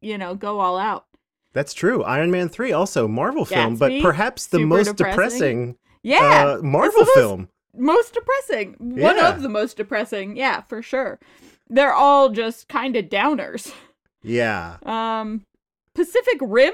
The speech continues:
Speaker 1: might be the most fun
Speaker 2: I was
Speaker 1: out
Speaker 2: gonna
Speaker 1: of all of
Speaker 2: say.
Speaker 1: them, and that's still not, like, a happy-go-lucky action movie compared to some. So when,
Speaker 2: No.
Speaker 1: when Pacific Rim is your, like,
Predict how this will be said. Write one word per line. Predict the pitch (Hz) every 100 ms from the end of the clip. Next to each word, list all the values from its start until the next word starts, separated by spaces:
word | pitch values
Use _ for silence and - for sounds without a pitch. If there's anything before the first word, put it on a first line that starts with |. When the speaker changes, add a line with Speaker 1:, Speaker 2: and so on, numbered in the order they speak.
| 508
Speaker 1:
might | 403 339 226
be | 269 294 302
the | 262 233
most | 208 208 262 302 -
fun | - _ - - 208 214 349 539 605
Speaker 2:
I | 135 156
was | 170
Speaker 1:
out |
Speaker 2:
gonna | 202 285
Speaker 1:
of | 262
all |
of | - -
Speaker 2:
say. | 151
Speaker 1:
them, | 415 494 523 - - -
and | 320 320 330 320 330 302 220
that's | 294 508 -
still | - 523 508 415
not, | 392 359
like, | 311 320 277
a | 247 247 262 - _ _ -
happy-go-lucky | - 311 359 269 277 247 254 - 220
action | 208 233 - 196
movie | 208 196 202
compared | 240 202 208 190
to | 190
some. | 196 196 147 135 196
So | 214 196 190 180
when, | 196 175
Speaker 2:
No. | 151 185
Speaker 1:
when | 285 269
Pacific | 339 453 427 285
Rim | 277 285 254
is | - 254 262 240
your, | 233 233 233 226
like, | 208 202 196